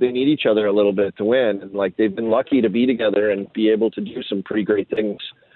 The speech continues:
and win. And at the end of the day, I think with them, that's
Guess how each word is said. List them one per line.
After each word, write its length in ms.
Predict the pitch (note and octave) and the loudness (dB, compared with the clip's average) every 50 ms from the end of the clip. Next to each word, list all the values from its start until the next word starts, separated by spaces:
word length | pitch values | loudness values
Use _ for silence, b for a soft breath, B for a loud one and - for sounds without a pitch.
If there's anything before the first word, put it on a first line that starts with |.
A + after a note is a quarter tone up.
| b b b b | b b b b
and 200 | G#2+ G#2 G#2 G2+ | 0 0 2 2
win. 380 | A2+ A#2 A#2 A2+ G#2 F#2+ F#2 F#2+ - - | 2 2 2 2 0 0 -2 -6 -6 -4
And 340 | G#2 G2+ G2+ G2 G2 F#2 - - A#2 | -2 -2 -2 -4 -6 -10 -6 -4 -4
at 80 | - | -2
the 80 | - B2+ | 0 0
end 100 | B2+ B2+ | 0 2
of 60 | A#2 | 2
the 80 | A#2 A2+ | 2 2
day, 280 | A#2 A2+ A2+ A2 G#2+ | 2 2 2 2 0
I 40 | G2+ | -2
think 220 | - A#2+ A2 G2 - | -2 -6 -10 -6 -6
with 120 | G2+ - - | -6 -2 -2
them, 340 | A2+ A#2 A2+ G#2+ G2+ G#2 G#2 | -2 0 0 -2 -2 -4 -6
that's 140 | - - | -10 -16